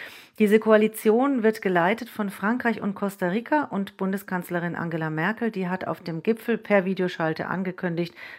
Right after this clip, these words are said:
Deutschland tritt dieser Koalition bei. Und außerdem sind auch noch einige andere Länder dazugekommen, sodass es nun fünfzig insgesamt sind.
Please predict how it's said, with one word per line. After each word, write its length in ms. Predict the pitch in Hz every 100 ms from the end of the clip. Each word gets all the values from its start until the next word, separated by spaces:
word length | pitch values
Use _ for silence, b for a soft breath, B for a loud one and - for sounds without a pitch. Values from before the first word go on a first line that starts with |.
| B
Deutschland 680 | - 175 185 - 170 -
tritt 380 | - 180 180 -
dieser 220 | 170 156
Koalition 720 | 147 160 151 147 - 151 143 131
bei. 340 | 139 156 220 B B B B
Und 100 | 170
außerdem 420 | - 160 165 160 151
sind 280 | 175 165
auch 100 | 151
noch 120 | 165 156
einige 400 | 156 170 160 -
andere 240 | 156 185
Länder 280 | 170 170 170
dazugekommen, 800 | 160 156 - 160 156 165 156 151
sodass 260 | 143 139
es 160 | 151 -
nun 160 | 151
fünfzig 600 | 147 - 220 - - 143 -
insgesamt 560 | 156 - 156 139 135
sind. 280 | - 147 147